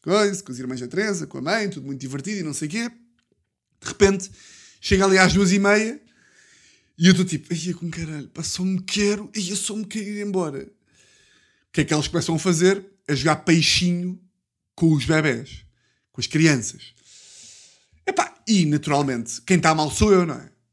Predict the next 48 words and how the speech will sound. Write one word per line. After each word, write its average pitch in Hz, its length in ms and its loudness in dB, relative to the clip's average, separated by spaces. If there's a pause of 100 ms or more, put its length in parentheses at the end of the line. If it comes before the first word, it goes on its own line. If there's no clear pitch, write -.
Porque - 140 -8
as - 80 -2
crianças 151 480 0
têm 165 180 -2
todo 170 220 -2
o 160 60 -4
direito 170 440 -2
a 156 60 -4
jogar 139 200 0
peixinho 165 680 -2
aos 156 240 0
berros 156 720 0
como 165 180 -4
elas 175 220 0
merecem, 220 460 0
porque - 280 -2
são 196 180 -2
crianças. 185 560 -4 (440)
Agora 160 180 -2
imaginem-me 202 380 0
a 190 40 0
mim, 180 280 -2 (540)
estamos 123 200 -10
todos 135 160 -6
ali 147 160 2
à 160 80 6
mesa, 240 380 2 (440)
eu 190 140 4
não 147 120 0
tava 143 200 -2
a 147 40 0
jogar, 143 340 0
eu 143 80 0
não, 147 140 0
eu 143 120 -4
não 143 140 0
entrei 156 160 0
no 160 100 2
peixinho, 240 540 0
porque - 160 -12
tava 131 160 -4
ali 143 180 0
meio, 151 200 0
tipo, 107 500 -14
no - 100 -16
telefone 233 480 0
e 151 40 -2
tava, 127 360 -8